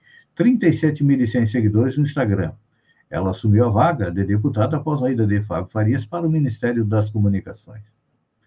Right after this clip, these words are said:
É, o pessoal continua insistindo em utilizar esses remédios que comprovadamente não têm eficácia contra o coronavírus,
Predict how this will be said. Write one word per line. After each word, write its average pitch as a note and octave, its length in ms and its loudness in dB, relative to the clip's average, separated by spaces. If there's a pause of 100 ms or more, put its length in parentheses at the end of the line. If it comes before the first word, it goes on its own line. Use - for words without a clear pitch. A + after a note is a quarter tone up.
(1300)
É, D#2+ 360 -6 (160)
o B2 100 -6
pessoal A2 480 -4
continua G2+ 1120 0 (460)
insistindo G#2 840 0 (600)
em G2 180 4
utilizar F#2+ 560 -2
esses G#2 160 -8
remédios A#3+ 480 0
que E3+ 460 -4 (340)
comprovadamente B2 1300 0 (460)
não D3 160 6
têm D3 260 4
eficácia D#3 640 2
contra C#3+ 320 0
o C#3 40 0
coronavírus, C3+ 760 0